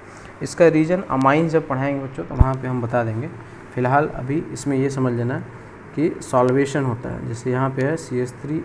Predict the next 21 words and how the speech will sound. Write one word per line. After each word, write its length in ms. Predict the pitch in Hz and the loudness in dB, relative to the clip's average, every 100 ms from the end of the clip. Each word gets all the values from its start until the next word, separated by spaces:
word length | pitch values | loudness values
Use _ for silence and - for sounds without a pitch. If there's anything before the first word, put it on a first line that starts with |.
| - | -4
एन 120 | 127 | 0
एच 160 | 135 131 | 0 -2
सी 260 | - - 117 | -10 -4 -4
एच 100 | 110 | -4
थ्री, 180 | - 123 | -8 -12
तो 140 | - | -2
ये 80 | 135 | -2
टू 220 | 131 170 | 2 2
डिग्री 240 | 160 156 151 | 2 2 0
है, 160 | 143 143 - - - - | -4 -10 -16 -18 -16 -6
ये 60 | 127 | -4
plus 320 | 135 135 131 | 2 2 4
I 100 | 143 | 4
लगाता 400 | 147 143 135 139 | 4 4 0 -2
है, 200 | 127 127 - | -8 -8 -12
ठीक 180 | - 143 | -10 -6
है 60 | |
ना, 60 | 160 | -6
ये 140 | 131 | -8
plus 320 | 131 131 131 131 | -4 0 0 0
I। 140 | 127 | -4